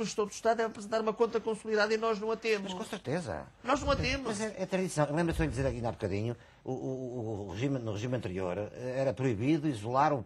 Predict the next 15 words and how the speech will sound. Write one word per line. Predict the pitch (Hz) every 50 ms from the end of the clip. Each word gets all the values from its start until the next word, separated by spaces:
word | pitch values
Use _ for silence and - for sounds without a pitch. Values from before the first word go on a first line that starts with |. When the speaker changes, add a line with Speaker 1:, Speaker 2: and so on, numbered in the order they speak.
| - -
Speaker 2:
o | 139
imposto | 127 110 98 143 151 - 151
de | 139
transações | 123 135 117 - 143 160 151 143
no | 147
preço | 127 156 165 - -
de | 156
uma, | 156 147 143 135
de | - - - - - - - 131
uma | 139 139
coisa | - 139 135
qualquer. | 139 143 127 - 147 170 175
Porquê? | 160 - 160 143 - 185 190
Porque, | - 175 170 - - 143 151
eh, | 135 123 117